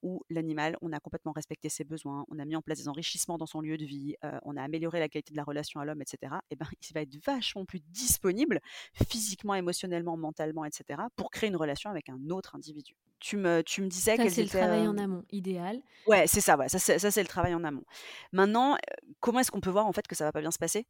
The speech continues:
Speaker 1: C'était, c'était une de tes questions ?
Speaker 2: Ouais,
Speaker 1: Non,
Speaker 2: c'est
Speaker 1: je
Speaker 2: ça,
Speaker 1: sais. Ah non, pour le
Speaker 2: c'est-à-dire,
Speaker 1: plan de
Speaker 2: euh,
Speaker 1: progression.
Speaker 2: si, si, c'est ça, oui, euh, c'est, euh, finalement,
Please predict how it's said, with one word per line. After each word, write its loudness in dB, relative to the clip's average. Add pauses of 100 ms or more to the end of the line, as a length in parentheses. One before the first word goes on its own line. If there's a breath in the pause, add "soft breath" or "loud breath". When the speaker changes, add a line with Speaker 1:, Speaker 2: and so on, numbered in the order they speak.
Speaker 1:
C'était, -4
c'était -4
une -2
de -2
tes -6
questions ? -6
Speaker 2:
Ouais, -2
Speaker 1:
Non, -2
Speaker 2:
c'est -2
Speaker 1:
je -4
Speaker 2:
ça, 0
Speaker 1:
sais. -10
Ah 6
non, 4
pour 4
le 2
Speaker 2:
c'est-à-dire, -
Speaker 1:
plan 2
de 2
Speaker 2:
euh, -2
Speaker 1:
progression. -4
Speaker 2:
si, -6
si, -10
c'est -10
ça, -4
oui, -6
euh, -4
c'est, -6
euh, -2
finalement, -6